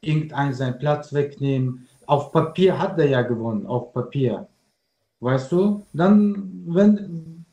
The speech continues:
wenn du kämpfen willst, kannst du kämpfen, hätte ich gesagt. Aber der will ja nicht. Der macht ja so ein bisschen,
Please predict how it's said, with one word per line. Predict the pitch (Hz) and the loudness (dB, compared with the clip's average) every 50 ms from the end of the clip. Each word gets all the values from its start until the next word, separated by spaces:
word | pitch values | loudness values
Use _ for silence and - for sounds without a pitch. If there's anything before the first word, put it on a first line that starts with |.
| - - | -20 -16
wenn | - 156 156 185 214 208 | -12 -4 2 4 4 4
du | 208 208 202 | 4 4 2
kämpfen | 208 - 220 220 214 196 220 220 202 | 2 0 0 0 0 2 2 2 2
willst, | 233 233 233 - - | 2 0 -2 -2 -2
kannst | 220 220 208 208 - 208 | -2 -2 -2 -2 -4 -6
du | |
kämpfen, | - 214 220 214 - 190 156 139 | -4 -2 -2 -2 -2 -4 -4 -6
hätte | 127 131 - | -6 -8 -10
ich | - - | -14 -14
gesagt. | 127 113 107 104 98 - - _ _ _ _ _ _ _ _ _ | -12 -10 -10 -10 -10 -12 -14 _ _ _ _ _ _ _ _ _
Aber | - 147 143 151 | -4 -2 -2 0
der | 143 151 151 147 | 0 0 0 2
will | 170 208 214 | 4 4 4
ja | 185 151 127 | 4 2 0
nicht. | 117 113 107 98 - - _ _ _ _ _ _ _ _ _ _ _ _ _ _ _ - | -2 -4 -6 -8 -12 -14 _ _ _ _ _ _ _ _ _ _ _ _ _ _ _ -2
Der | 127 143 151 | 0 2 4
macht | 160 180 185 185 - - | 4 4 2 0 0 -2
ja | 180 165 151 | 0 0 0
so | 165 160 | 0 0
ein | 147 | 0
bisschen, | 143 185 185 185 - 180 165 156 147 | 0 0 0 0 -2 -4 -4 -2 -4